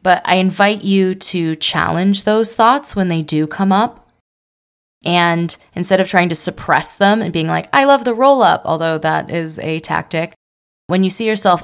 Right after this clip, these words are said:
"Ugh, the roll up's coming. I hate the roll up." Like, just open, like, a little doorway of possibility and be like, you know, "I haven't done the roll up today," or, "I haven't done this roll up."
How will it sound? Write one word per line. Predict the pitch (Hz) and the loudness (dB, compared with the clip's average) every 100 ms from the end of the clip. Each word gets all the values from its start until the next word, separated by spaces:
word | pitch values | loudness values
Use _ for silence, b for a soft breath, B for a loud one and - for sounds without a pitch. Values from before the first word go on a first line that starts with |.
| - | 2
"Ugh, | 185 160 | 2 2
the | 175 | -2
roll | 175 170 | 0 0
up's | - | -2
coming. | 170 160 | -4 -4
I | 170 | -6
hate | 156 185 - | -6 -8 -6
the | 160 | -6
roll | 156 151 | -2 0
up." | 151 - _ _ _ _ _ _ | -2 -4 _ _ _ _ _ _
Like, | 214 208 202 | 0 0 0
just | 254 - _ | -8 -8 _
open, | 269 294 349 330 | 0 2 2 2
like, | 294 | 0
a | 247 | -2
little | 214 208 202 196 | 0 0 2 -2
doorway | 170 180 170 165 165 165 | -2 -2 -2 -2 -2 -2
of | 156 - | -2 -4
possibility | 170 156 - 160 151 147 147 - | -4 -4 -6 -4 -2 -2 -2 -6
and | - 165 165 | -6 -6 -4
be | 170 | -2
like, | 170 165 160 | -2 -2 -4
you | 165 | -4
know, | 160 - | -2 -2
"I | 160 | -4
haven't | - 247 254 220 | -2 0 0 2
done | 208 | 4
the | 196 | 4
roll | 165 175 165 | 2 2 2
up | 160 - - _ _ | 0 -2 -14 _ _
today," | - 156 156 131 - - | -8 -4 -2 -2 -4 -4
or, | 175 | 0
"I | 190 | 2
haven't | 220 202 | 2 2
done | 202 180 147 | 2 2 0
this | 170 160 - | -2 -2 -6
roll | - 160 151 110 | -2 -2 0 0
up." | 82 - | -2 -4